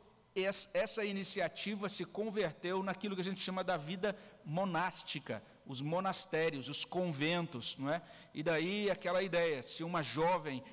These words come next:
dizia, "Ah, eu quero me dedicar a Deus", normalmente ela, era, ela se afastava do convívio da família, ia viver num monastério, num convento especial pra mulheres, ou então, se era um homem,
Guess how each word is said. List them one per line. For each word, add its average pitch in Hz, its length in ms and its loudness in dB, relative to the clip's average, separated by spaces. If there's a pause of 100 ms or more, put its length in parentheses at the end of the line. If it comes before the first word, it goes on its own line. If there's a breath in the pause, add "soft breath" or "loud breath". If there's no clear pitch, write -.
(120 loud breath)
dizia, 147 460 0
"Ah, 170 180 -2
eu 165 100 0
quero 185 240 0
me 185 80 -4
dedicar 180 380 0
a 175 40 2
Deus", 165 300 -2
normalmente 156 460 0
ela, 165 260 0
era, 160 240 0 (140)
ela 147 240 0
se - 160 -2
afastava 175 640 0
do 180 100 -2
convívio 170 400 -2
da 156 140 0
família, 160 480 0 (240 loud breath)
ia 165 120 0
viver 160 260 0
num 165 100 0
monastério, 160 840 0
num 160 160 -2
convento 160 600 0
especial 151 880 0
pra 151 140 0
mulheres, 160 600 0 (180 loud breath)
ou 175 180 2
então, 170 340 2
se 160 180 0
era 160 120 2
um 151 140 0
homem, 175 320 2